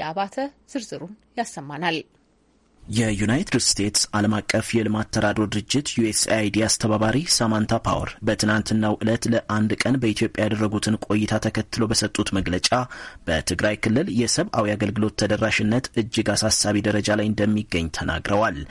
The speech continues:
Speaker 2: ከኢትዮጵያ የሰላም ሚኒስትር ሙፈሪያት ካሚል ጋር በዚሁ ጉዳይ የተወያዩት ፓወር ከተደራሽነት አንጻር ውስን መሻሻሎች ቢኖሩም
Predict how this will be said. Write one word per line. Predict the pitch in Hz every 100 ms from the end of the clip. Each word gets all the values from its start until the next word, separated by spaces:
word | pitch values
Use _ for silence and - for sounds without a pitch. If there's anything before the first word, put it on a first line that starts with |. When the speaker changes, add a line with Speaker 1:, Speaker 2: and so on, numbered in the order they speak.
| - - -
Speaker 2:
ከኢትዮጵያ | 98 - 104 - 101 156
የሰላም | 175 - 107 104
ሚኒስትር | 107 - 135 165
ሙፈሪያት | 123 113 110 110
ካሚል | - 113 104
ጋር | 107 127
በዚሁ | 147 120 104 143
ጉዳይ | 185 120 101 110
የተወያዩት | 107 113 110 101 101 95
ፓወር | - 85 110 143 - - -
ከተደራሽነት | - - 101 104 110 - 110 107 -
አንጻር | 107 101 113 123
ውስን | 127 - 165
መሻሻሎች | 147 - 113 107 98 107
ቢኖሩም | - 110 95 120